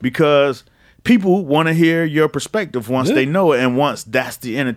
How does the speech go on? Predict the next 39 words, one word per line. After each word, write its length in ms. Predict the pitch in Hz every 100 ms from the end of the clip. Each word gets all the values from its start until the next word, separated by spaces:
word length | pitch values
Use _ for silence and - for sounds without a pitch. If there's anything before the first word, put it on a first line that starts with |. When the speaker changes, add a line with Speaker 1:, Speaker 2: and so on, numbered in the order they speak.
| -
Speaker 1:
the 180 | 110 117
entertainment 600 | 143 113 - 165 143 117 -
is 280 | 143 113 131
your 120 | 113
perspective, 680 | 107 - 175 220 120 135 117 _ _ _ _ _ _ -
you 140 | 117
know 80 | 135
what 40 |
I'm 40 | 131
saying, 280 | - 123 127
you 100 | 123
have 380 | 127 123 123 117
more 180 | 123 117
control 420 | 127 - 156 135
of 60 |
that. 140 | 104 80 - -
Speaker 2:
Right. 140 | 120
Speaker 1:
And 260 | 120 120 139
that's 200 | 214 254
the 120 | 196
shit 320 | - 160 -
that 100 | 117
I, 260 | 113 131 123
I'm 160 | 107 175
not 160 | 190 151
a 40 |
comedian, 500 | - 104 147 156 104
but 140 | 95 95
shit, 260 | - 123
I 140 | 113 240
need 220 | 156 120
to 100 | 107
figure 420 | - - 156 131
out 120 | 120
how 140 | 123 120
to 60 | 101
do 200 | 113 113
that 180 | 196
shit 320 | - 120 113